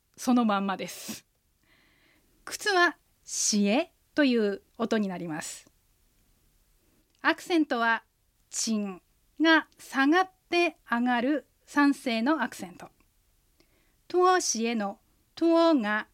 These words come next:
平板の音一声、しえが上がる二声、三声、一声、二声の組み合わせです。いつもの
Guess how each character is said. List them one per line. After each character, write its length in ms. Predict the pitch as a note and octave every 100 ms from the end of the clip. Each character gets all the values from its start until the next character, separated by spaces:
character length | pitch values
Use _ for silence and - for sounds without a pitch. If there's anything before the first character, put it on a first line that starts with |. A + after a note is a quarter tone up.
| _ _ _ _
平 220 | C4 C4
板 180 | B3 B3
の 200 | A3+ A3
音 300 | G#3 G3 F#3+
一 120 | B3+
声、 360 | - - G3 G#3 _ _ _ _ _ _ _ -
し 420 | - - A3+ A#3
え 260 | D4+ E4+ _ _ -
が 320 | B3 B3+ A#3+ - -
上 120 | A3+
が 160 | B3+
る 120 | B3+ A#3
二 200 | G#3+ C#4+
声、 360 | - F#3 F3 _ _ _ _ _ _ _ _ _ _ _ _
三 320 | - D4+ F4+
声、 440 | G4+ - D#4+ D#4 - _ _ _ _ _ -
一 140 | C4+
声、 460 | - - A#3 B3+ - _ _ _ _ _ -
二 180 | A3 D4
声 260 | D4 A#3
の 220 | A3 D#4 D4 _
組 240 | - A3+ G3+
み 60 |
合 100 | F#3+
わ 100 | E3
せ 180 | D#3+ F3+
で 140 | F3+ F3+
す。 220 | - - _ _ _ _ _ _ _ _ _ _ _ _ _ _ _
い 120 | D4
つ 140 | D#4 F#4
も 140 | D#4+
の 260 | C#4 C#4